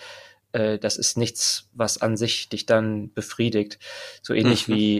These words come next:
Speaker 1: äh, dass Menschen immer denken, sie w-, wären glücklich, wenn sie den ganzen Tag am Strand sitzen könnten.
Speaker 2: <laughs>
Speaker 1: Und jeder normale Mensch,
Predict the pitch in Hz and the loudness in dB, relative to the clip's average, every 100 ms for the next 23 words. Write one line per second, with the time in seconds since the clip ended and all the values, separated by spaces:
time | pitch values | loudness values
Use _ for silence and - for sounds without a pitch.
0 | - 107 104 107 113 113 117 107 107 120 | 0 -2 -2 0 0 0 2 2 4 2
1 | 110 107 107 107 - - - - 117 - | 0 -2 0 0 -4 -18 -20 -20 -12 4
2 | 117 113 110 123 135 117 117 113 110 113 | 4 6 4 2 2 2 2 2 0 0
3 | 113 113 110 113 - 120 127 120 - 113 | 0 0 2 0 2 2 2 -2 -2 -6
4 | - 117 120 127 - - - - - 151 | -2 -2 0 -2 -4 -16 -8 0 4 4
5 | - 151 - - 123 127 120 113 117 117 | 4 0 0 -2 4 8 8 10 10 8
6 | 131 117 120 139 - - | 8 8 8 8 6 2